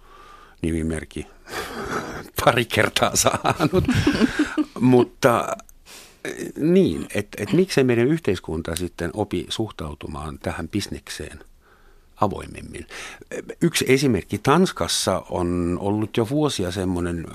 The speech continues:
malli, että siellä vammaiset eri, en tiedä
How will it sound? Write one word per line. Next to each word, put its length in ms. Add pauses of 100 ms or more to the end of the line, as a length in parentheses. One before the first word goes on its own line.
malli, 480
että 340
siellä 580
vammaiset 920
eri, 260 (1160)
en 180 (400)
tiedä 260